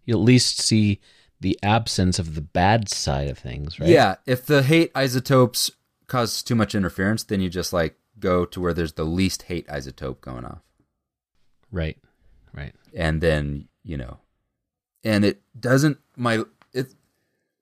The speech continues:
Speaker 2: maybe, I'm trying to figure out what error that I'm making, because it, it really is causing this, um, turbulence in my brain.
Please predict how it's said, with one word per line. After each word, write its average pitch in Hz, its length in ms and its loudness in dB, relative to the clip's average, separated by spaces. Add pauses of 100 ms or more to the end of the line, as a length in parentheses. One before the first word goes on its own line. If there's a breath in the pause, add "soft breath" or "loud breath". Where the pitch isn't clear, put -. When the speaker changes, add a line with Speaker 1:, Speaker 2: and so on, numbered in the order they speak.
(100)
Speaker 2:
maybe, 156 480 6
I'm 131 120 2
trying 202 180 2
to 180 60 0
figure 151 220 4
out 120 100 4
what 110 260 2
error 98 300 4
that 110 140 2
I'm 123 140 4
making, 135 360 0
because 101 300 0
it, 90 200 -2
it 104 100 -2
really 107 340 8
is 87 440 0
causing 80 400 -2
this, - 400 -4 (1400)
um, 69 400 -6
turbulence 80 580 -2 (140)
in 90 140 -4
my 76 240 0 (400)
brain. 76 400 -2